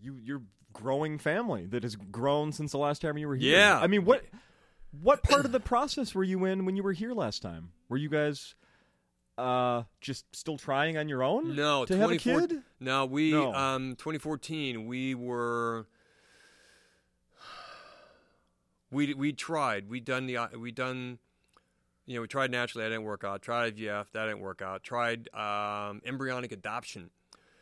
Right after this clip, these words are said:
Speaker 2: which is available in Spain. It's subsidized by the government and the Catholic Church 'cause they want more kids.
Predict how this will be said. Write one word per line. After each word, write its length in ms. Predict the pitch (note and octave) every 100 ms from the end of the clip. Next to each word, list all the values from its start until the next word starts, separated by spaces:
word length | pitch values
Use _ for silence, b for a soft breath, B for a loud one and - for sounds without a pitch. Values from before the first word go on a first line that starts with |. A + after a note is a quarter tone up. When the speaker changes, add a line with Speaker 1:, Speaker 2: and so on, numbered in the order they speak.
| b b
Speaker 2:
which 180 | - -
is 120 | G#2
available 400 | G#2+ A#2 A#2 A2+
in 100 | G#2+
Spain. 520 | - - - B2+ A#2+
It's 120 | F2 -
subsidized 560 | B2 - A#2 A2 G2+
by 120 | A2+ G#2+
the 80 |
government 420 | G2 A2+ A#2 A2+ -
and 240 | A2 G#2+
the 40 | G2+
Catholic 360 | - A2+ G#2
Church 300 | - G#2+ G#2
'cause 120 | - F#2+
they 80 |
want 180 | G2 G2
more 140 | F2+ F2+
kids. 280 | F#2 F#2